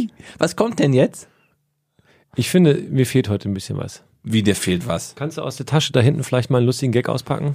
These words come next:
Speaker 1: Wow, die Tasche. Warte, wo hab ich denn die Tasche?
Speaker 2: Ich meine, den,
Speaker 1: Die?
Speaker 2: nee,
Speaker 1: Warte.
Speaker 2: nein, nein, nein, nicht die kleine, den Weekender da hinten. Nee, das war doch die kleine Tasche. Ich
Speaker 1: Ah, das
Speaker 2: meine,
Speaker 1: war der
Speaker 2: ich meine die
Speaker 1: Kulturbeutel
Speaker 2: große,
Speaker 1: von
Speaker 2: ja,
Speaker 1: Louis
Speaker 2: ich
Speaker 1: Vuitton.
Speaker 2: meine die große da hinten. Genau, du hast mir doch was mitgebracht. Was ist denn da drin?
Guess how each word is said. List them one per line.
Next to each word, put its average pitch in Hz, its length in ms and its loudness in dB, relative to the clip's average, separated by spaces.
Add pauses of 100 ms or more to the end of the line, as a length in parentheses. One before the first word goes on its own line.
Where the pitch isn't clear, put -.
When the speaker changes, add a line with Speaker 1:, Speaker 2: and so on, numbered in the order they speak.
Speaker 1:
Wow, - 460 2 (120)
die - 80 0
Tasche. 185 440 2 (100)
Warte, 156 280 2
wo 127 80 4
hab 151 120 2
ich - 60 -8
denn 139 100 0
die 139 60 2
Tasche? 165 280 0
Speaker 2:
Ich 120 40 0
meine, 196 260 -6
den, 190 440 -14
Speaker 1:
Die? 320 280 4
Speaker 2:
nee, 196 100 -4
Speaker 1:
Warte. 147 180 2
Speaker 2:
nein, 233 100 2
nein, 226 100 -4
nein, 220 100 -2
nicht 226 140 -12
die 233 60 -16
kleine, 208 300 -10
den 160 180 -10
Weekender 151 360 -10
da 123 80 -6
hinten. 113 280 -12 (1700)
Nee, 110 80 0
das 117 160 0
war 151 80 2
doch - 80 -4
die - 80 -12
kleine 185 320 0
Tasche. - 360 -8 (100)
Ich 107 80 0
Speaker 1:
Ah, 127 40 4
das 139 120 4
Speaker 2:
meine, 123 80 0
Speaker 1:
war 143 120 4
der 143 100 6
Speaker 2:
ich - 40 -6
meine 190 60 -8
die - 40 -8
Speaker 1:
Kulturbeutel 131 560 4
Speaker 2:
große, - 40 -12
Speaker 1:
von 117 120 4
Speaker 2:
ja, 113 40 4
Speaker 1:
Louis 113 160 6
Speaker 2:
ich - 60 6
Speaker 1:
Vuitton. 107 220 4
Speaker 2:
meine 139 160 2
die 151 80 0
große 156 260 0
da 127 60 2
hinten. 120 200 -2 (2250)
Genau, 110 280 2
du 131 100 4
hast 147 120 2
mir 175 60 2
doch 147 80 4
was 131 120 -2
mitgebracht. 104 420 -2
Was - 80 -6
ist - 40 -18
denn 135 80 0
da 123 80 2
drin? 110 260 -2